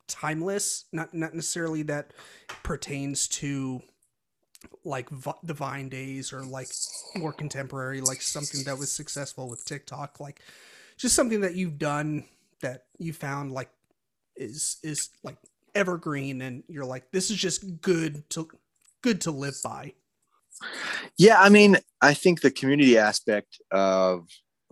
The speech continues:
Speaker 2: this whole particular corner of, of this experience for me, of not just making the videos, but also tapping into the community aspect, whi-, which really started with Vine, is, uh, you know,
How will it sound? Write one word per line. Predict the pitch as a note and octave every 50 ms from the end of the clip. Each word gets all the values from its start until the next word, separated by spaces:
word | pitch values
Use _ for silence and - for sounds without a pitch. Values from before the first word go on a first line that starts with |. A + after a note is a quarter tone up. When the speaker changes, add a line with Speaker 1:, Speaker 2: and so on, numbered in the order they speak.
| - - -
Speaker 2:
this | - - F#2 F2 F2+ F#2 G2 G2+ G2 - - -
whole | - - G#2 G2+ G2+ G2+ G2 F#2+ F#2 F2+ F2 E2+ -
particular | - A2 - - - A#2 G#2+ - G#2+ G2+ F#2+ F#2
corner | - - - A2 G#2 G2 F#2 F2 E2+
of, | E2 E2
of | D#2+ E2 F2 F2 E2 D#2+ - -
this | - F#2 - -
experience | F2+ - - - F#2+ F2+ E2+ -
for | - F#2
me, | E2+ D#2+ D#2+ D#2 D#2 - _ - - - - - - - _ - - -
of | G2+ G2 F#2 F2 D#2+
not | G2 G#2 G#2+ G2 F#2+
just | - F#2+ - -
making | G2+ F#2+ - G2
the | F#2 F2+
videos, | E2+ F#2 F2+ F2 F2 E2 D#2+ D#2
but | - F2 E2
also | E2+ E2 E2 - - - F2 E2 D#2+ D#2 D2+ D#2 - _ _ _ _ - -
tapping | - - - F#2 F2+ - G2 F2+
into | F2+ F2+ F2+
the | D#2+ E2+
community | - - - G2+ G2+ G2 F2+ E2+ E2
aspect, | D#2+ D#2 - - - D#2+ D#2 - - F2
whi-, | - E2+ E2+ F#2 -
which | - G2+ G2 -
really | B2+ D3 C#3 A#2
started | - - A#2 A2 G#2 F2+
with | F2+ E2+ D#2+
Vine, | E2 D#2 D2+ D#2 D#2+ - _ _ - - - - - - _ _
is, | - G#2 G2+ F#2 G2+
uh, | G#2 G2 F#2 F2+ F2 F2 - - _
you | - A#2 B2
know, | B2 A2+ F2